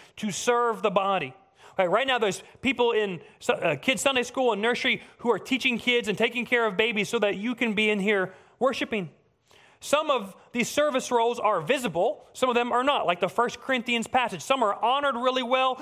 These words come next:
some are not really thought of. Some are teaching Sunday school, some are clean-, cleaning nursery toys on a Tuesday afternoon.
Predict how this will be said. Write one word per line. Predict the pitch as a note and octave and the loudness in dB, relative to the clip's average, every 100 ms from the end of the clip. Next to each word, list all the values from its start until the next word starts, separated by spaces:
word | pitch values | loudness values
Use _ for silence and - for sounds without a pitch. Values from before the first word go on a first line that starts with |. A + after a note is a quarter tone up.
| E4 | -12
some | - B3+ B3+ | -2 0 2
are | |
not | A3 A#3+ A3 | 2 0 0
really | A#3+ A#3+ | 0 0
thought | A#3 A3+ F3+ | 2 2 0
of. | D3+ | -2
Some | C4 B3+ | -2 0
are | |
teaching | A3+ C4 - F3+ | -2 -4 -4 -4
Sunday | - C#4 C4 | -2 0 0
school, | B3+ C#4 C4+ B3 - - | -2 -2 -2 -2 -6 -16
some | - C4+ | -2 0
are | C#4 | 0
clean-, | A3+ - C4 B3 G#3+ | -2 0 0 0 -6
cleaning | - C4+ C#4 B3+ F#3+ | -4 -2 0 0 0
nursery | A3 C#4+ - C#4 | 0 0 -2 -6
toys | - B3+ B3+ A3+ | 0 0 2 2
on | G#3+ | 0
a | F#3 | -2
Tuesday | G3 C4 C4 A#3 A3+ | -4 -4 -2 0 2
afternoon. | G#3+ A3 A3 A3 G3+ G#3 C#3 | 2 0 -2 -6 -4 -4 -6